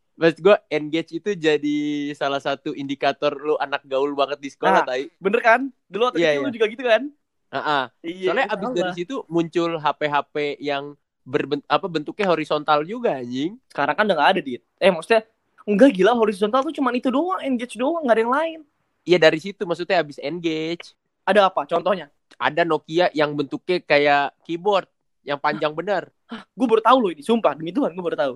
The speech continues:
Speaker 1: Yang panjang banget, yang bisa dibuka jadi ada keyboardnya.
Speaker 2: Oh.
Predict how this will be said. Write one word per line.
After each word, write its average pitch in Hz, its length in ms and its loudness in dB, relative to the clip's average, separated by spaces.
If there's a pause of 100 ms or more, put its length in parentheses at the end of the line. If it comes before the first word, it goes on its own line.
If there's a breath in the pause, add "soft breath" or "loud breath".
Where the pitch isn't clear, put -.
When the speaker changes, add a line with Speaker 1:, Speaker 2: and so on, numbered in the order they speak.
Speaker 1:
Yang 147 160 0
panjang 156 280 2
banget, 165 280 4
yang 170 100 0
bisa 156 140 -2
dibuka 151 400 2
jadi 160 300 4 (340)
ada 143 160 -2
keyboardnya. 214 840 -6 (220)
Speaker 2:
Oh. 311 1120 0